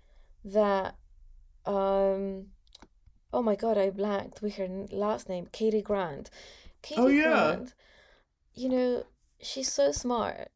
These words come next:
Speaker 1: You know, she, as you know, like, she's did Love very successfully,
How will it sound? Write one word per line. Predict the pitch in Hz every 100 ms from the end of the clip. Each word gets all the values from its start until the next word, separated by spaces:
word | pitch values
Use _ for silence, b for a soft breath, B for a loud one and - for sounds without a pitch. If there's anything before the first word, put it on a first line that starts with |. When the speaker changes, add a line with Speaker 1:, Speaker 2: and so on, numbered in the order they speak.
| _
Speaker 1:
You | - 208
know, |
she, | 208 220 -
as | 240 254 -
you | 208
know, | 202 -
like, | 65 - b b b b -
she's | - - 220 214 _
did | - 202 196 - _
Love | 190 185 170 175
very | 175 175
successfully, | 214 254 - - - 175 170 180 180